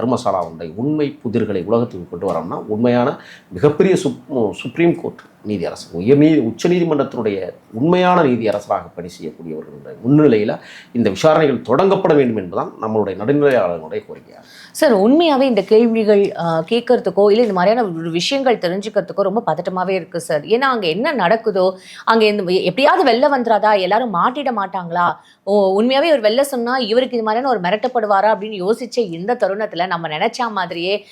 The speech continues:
Speaker 2: அவரையும் வந்து பல்டி அடிச்சு, அவரையுமே வந்து காவல் நிலையத்தால அரெஸ்ட் பண்ண வச்சு, அவரையுமே கேள்வி கேட்டு, இது வேற மாதிரியான ஒரு திசை திருப்பப்படுதுன்னா,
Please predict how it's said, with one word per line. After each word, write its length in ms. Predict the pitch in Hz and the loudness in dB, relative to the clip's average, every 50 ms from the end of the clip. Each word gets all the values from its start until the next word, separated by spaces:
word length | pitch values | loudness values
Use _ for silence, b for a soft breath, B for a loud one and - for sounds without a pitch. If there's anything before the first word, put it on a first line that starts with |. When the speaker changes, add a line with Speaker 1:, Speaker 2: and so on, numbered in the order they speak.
| B B B | B B B
Speaker 2:
அவரையும் 400 | B 175 180 214 220 240 262 254 | B 2 2 4 4 4 4 4
வந்து 280 | 240 220 208 208 226 185 | 0 -2 0 0 0 0
பல்டி 320 | 208 190 196 185 220 214 | 0 -2 -2 -2 -2 -2
அடிச்சு, 440 | 208 185 190 180 - 208 196 202 190 - - 151 | -2 -2 -4 -6 -4 -4 -2 -2 -2 -2 -2 -4
அவரையுமே 540 | 165 170 208 220 226 233 233 247 262 269 262 | -2 -2 -4 -6 -6 -6 -6 -6 -6 -6 -4
வந்து 300 | 240 214 208 214 220 220 | -6 -4 -4 -4 -4 -2
காவல் 320 | - 175 180 190 214 226 | 0 0 2 2 0 0
நிலையத்தால 460 | 220 214 208 196 196 - 190 190 196 202 196 175 165 | -2 -4 -6 -6 -4 -4 -4 -2 0 0 0 0 2
அரெஸ்ட் 240 | 170 196 208 202 - | 0 -2 -4 -4 -4
பண்ண 200 | 220 208 202 190 | -6 -6 -6 -4
வச்சு, 300 | 185 190 180 - 196 190 | -6 -6 -8 -6 -4 0
அவரையுமே 540 | 175 156 160 170 202 220 220 226 247 262 254 | 0 2 2 0 -2 -4 -4 -6 -6 -6 -4
கேள்வி 320 | 214 196 214 226 233 226 | -4 -4 -4 -4 -6 -6
கேட்டு, 300 | 233 214 190 175 214 220 | -4 -6 -4 -2 -2 -2
இது 120 | 196 180 | -2 -2
வேற 320 | 156 156 156 175 208 220 208 | -2 0 2 2 2 2 0
மாதிரியான 360 | 202 202 196 202 220 247 285 | -2 -4 -4 -4 -4 -2 -2
ஒரு 180 | 254 220 185 175 | -2 -4 -4 -6
திசை 260 | 175 175 - 262 277 | -6 -6 -6 -4 -4
திருப்பப்படுதுன்னா, 800 | 269 254 226 - - 175 185 170 175 170 175 170 156 160 185 | -2 -4 -4 -6 -8 -6 -6 -6 -4 -4 -6 -4 -4 -4 -4